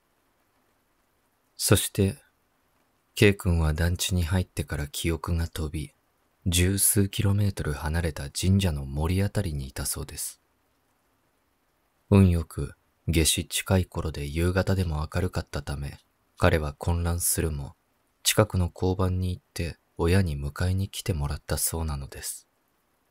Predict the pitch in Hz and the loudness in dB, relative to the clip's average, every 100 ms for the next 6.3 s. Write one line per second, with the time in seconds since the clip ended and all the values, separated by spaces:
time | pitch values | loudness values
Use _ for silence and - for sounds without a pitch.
0 | _ _ _ _ _ _ _ _ _ - | _ _ _ _ _ _ _ _ _ 6
1 | 87 87 78 73 - _ - 87 92 101 | 8 6 2 -4 -10 _ -2 4 4 4
2 | 104 101 107 98 87 85 - 87 78 73 | 2 2 2 0 0 -2 -2 -4 -4 -2
3 | 82 - 78 71 73 76 71 - - _ | -4 -4 -8 -4 -4 -4 -6 -10 -14 _
4 | _ _ _ _ - 90 - 76 71 67 | _ _ _ _ 2 2 2 -4 -4 -4
5 | 73 73 - - 73 - - 87 85 - | -4 -4 -4 -4 -4 -6 0 0 0 -2
6 | - 85 82 | -4 -4 -4